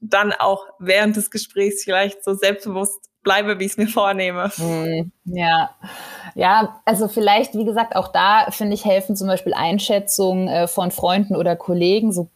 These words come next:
Speaker 2: ein bisschen positive Merkmale, dass man vielleicht einfach vorher mal fragt, „Ja, was schätzt du denn an mir?“ Das muss ja dann nicht unbedingt beruflich sein, sondern auch privat.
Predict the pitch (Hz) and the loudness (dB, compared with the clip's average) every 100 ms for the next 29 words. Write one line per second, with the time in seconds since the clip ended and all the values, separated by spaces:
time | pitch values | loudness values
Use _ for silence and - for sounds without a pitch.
0 | - 180 175 180 170 185 180 180 180 156 | -4 -2 0 -4 -2 -2 -2 -2 -4 -2
1 | 147 151 170 202 196 175 - 170 160 - | -2 -2 -2 0 2 0 -2 -8 -10 -10
2 | - - - 170 165 170 165 156 - 151 | -10 -10 -8 -4 -2 -2 -2 -8 -8 -8
3 | 160 175 156 - 208 214 - 170 165 165 | -6 -8 -8 -4 -4 -4 -6 -4 -4 -2
4 | 165 165 - 175 175 156 151 156 165 160 | -2 -2 -4 -2 0 -2 -2 -4 -4 -4
5 | 156 156 160 185 190 170 156 156 147 - | -6 -6 -6 -6 -4 -2 -2 -4 -4 -6
6 | - 160 165 180 | -6 -4 0 0